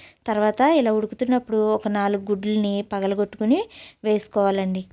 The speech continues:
గుడ్లు వేసిన వెంటనే గట్టితో తిప్పకూడదండి. ఎప్పుడైనా కూడా మూత పెట్టి అలా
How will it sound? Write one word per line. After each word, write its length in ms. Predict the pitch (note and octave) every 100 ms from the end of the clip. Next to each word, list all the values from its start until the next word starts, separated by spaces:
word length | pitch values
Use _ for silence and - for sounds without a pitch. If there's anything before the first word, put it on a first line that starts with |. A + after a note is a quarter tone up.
| - - A3+
గుడ్లు 240 | A3+ C4+ C4+
వేసిన 260 | A#3 A#3+ A#3
వెంటనే 340 | A3+ A#3 C4+ G4+ E4+ A#3
గట్టితో 320 | A3+ - B3 D4
తిప్పకూడదండి. 720 | B3+ - A3+ A3+ G#3+ G3 A3 F4+ G#4+ - - G#3+
ఎప్పుడైనా 400 | - A3 A3 A3 G#3+
కూడా 180 | G#3 C#4+ G#4 _ _ _ _ -
మూత 220 | B3+ C4 C#4+
పెట్టి 260 | C#4 C4+ D#4 G#4
అలా 140 | C4